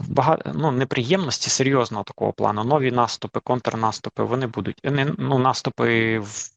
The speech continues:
е, в нових напрямках або в передбачуваних напрямках, що зараз кажуть, там, на Запоріжжі і так далі. Я бачу, що,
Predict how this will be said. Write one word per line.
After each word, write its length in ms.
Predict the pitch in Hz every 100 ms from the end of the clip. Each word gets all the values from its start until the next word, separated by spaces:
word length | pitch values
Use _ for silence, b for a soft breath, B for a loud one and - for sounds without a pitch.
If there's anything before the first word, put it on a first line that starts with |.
| _ -
е, 40 | 104 104 104 98 98
в 220 | 92 - -
нових 380 | 123 113 -
напрямках 580 | 139 151 139 123 123 -
або 240 | 120 117 123
в 40 |
передбачуваних 720 | - 131 113 147 - 120 104
напрямках, 460 | 139 - - - 101
що 120 | 113
зараз 200 | 113 107
кажуть, 240 | 107 101
там, 160 | - 107
на 60 | 110
Запоріжжі 480 | 117 - 143 147
і 40 | 117
так 180 | 117 101
далі. 180 | 113 -
Я 180 | 113 113
бачу, 280 | 131 131 -
що, 300 | - 120 117